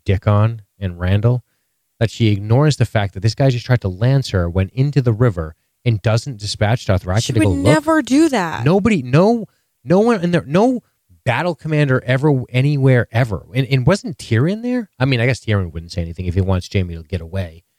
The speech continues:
Speaker 1: But not one Dothraki's like, "Oh, they went into the water. Let's go
Speaker 2: Ooh,
Speaker 1: down
Speaker 2: shit,
Speaker 1: there."
Speaker 2: we should probably go get them.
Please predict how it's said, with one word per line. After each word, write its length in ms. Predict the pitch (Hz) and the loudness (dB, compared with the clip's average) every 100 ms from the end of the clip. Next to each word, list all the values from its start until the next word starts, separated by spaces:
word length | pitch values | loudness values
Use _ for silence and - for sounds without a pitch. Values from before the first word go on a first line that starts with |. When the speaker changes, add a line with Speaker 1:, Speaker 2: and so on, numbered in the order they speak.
| _ _ _ | _ _ _
Speaker 1:
But 140 | - 113 | -6 -4
not 220 | 135 113 | -4 -4
one 260 | 110 131 131 | -2 0 2
Dothraki's 600 | 120 107 110 123 123 104 | 2 2 -2 -2 -2 -2
like, 160 | 87 | 0
"Oh, 180 | 123 127 | 2 2
they 100 | 90 | 2
went 220 | 87 98 | -2 -2
into 180 | 95 87 | -4 -10
the 80 | 82 | -10
water. 400 | 80 98 101 80 | -2 0 0 -2
Let's 180 | 90 101 | -8 -8
go 120 | - | -6
Speaker 2:
Ooh, 40 | |
Speaker 1:
down 220 | 85 113 101 | -2 0 -2
Speaker 2:
shit, 140 | 82 | -6
Speaker 1:
there." 140 | 208 - | -14 -12
Speaker 2:
we 60 | |
should 160 | 170 - | -16 -8
probably 180 | 190 190 | -2 -2
go 160 | 175 | -2
get 260 | 151 - 214 | -6 -8 -10
them. 380 | - 92 87 135 | -6 -6 -6 -20